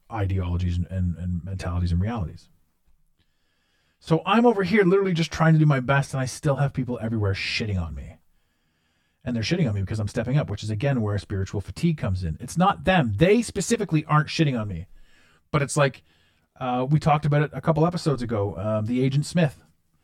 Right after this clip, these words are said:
The more you step into your purpose, the more Agent Smith pops up in the Matrix and tries to drag you down. And that can be through your mother, through your best friend,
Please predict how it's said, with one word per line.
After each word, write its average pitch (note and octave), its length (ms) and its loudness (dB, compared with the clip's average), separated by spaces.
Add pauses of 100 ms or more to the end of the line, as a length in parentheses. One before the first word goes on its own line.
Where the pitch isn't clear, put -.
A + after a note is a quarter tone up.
(460)
The D3+ 100 6
more F3 260 8
you G3+ 140 0
step F3 280 0
into E3+ 140 6
your D3 120 4
purpose, D#3+ 340 0
the - 100 -2
more C3+ 180 2
Agent C#3 260 0
Smith - 260 0
pops - 240 -4
up - 120 -2
in A2+ 40 -4
the A2+ 60 0
Matrix B2 360 -4
and G#2 80 -6
tries A#2 220 -2
to A2+ 80 -6
drag A2 260 -2
you G#2+ 80 -4
down. G#2 360 -2
And C3 120 -2
that C3 120 0
can D3 100 0
be B2+ 100 0
through G#2+ 180 -4
your F#2 100 2
mother, C3+ 340 4
through B2+ 180 -2
your G2 100 2
best - 280 -4
friend, D3+ 300 2